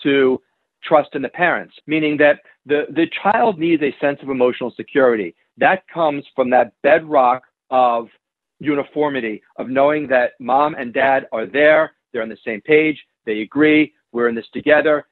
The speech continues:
they are immovable, which is, you know, parents who, a different conversation, maybe we talk about chinuch, about parents who become,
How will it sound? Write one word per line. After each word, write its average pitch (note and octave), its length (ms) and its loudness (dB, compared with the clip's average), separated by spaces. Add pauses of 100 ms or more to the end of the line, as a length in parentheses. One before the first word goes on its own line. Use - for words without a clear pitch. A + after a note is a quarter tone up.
they B2+ 240 -2
are C3 280 4
immovable, C3+ 680 -6
which C3+ 220 -4
is, C#3 140 0 (100)
you C#3+ 120 0
know, A#2+ 280 0 (100)
parents D3+ 440 -2
who, C#3 160 -2
a C3 60 0
different C3+ 440 -2
conversation, B2+ 580 -4
maybe B2+ 140 -4
we A#2+ 60 -6
talk A#2+ 200 -8
about A#2+ 220 0
chinuch, D3+ 260 0
about A2+ 200 -2
parents C#3 340 -2
who C3 60 -10
become, A2+ 300 -6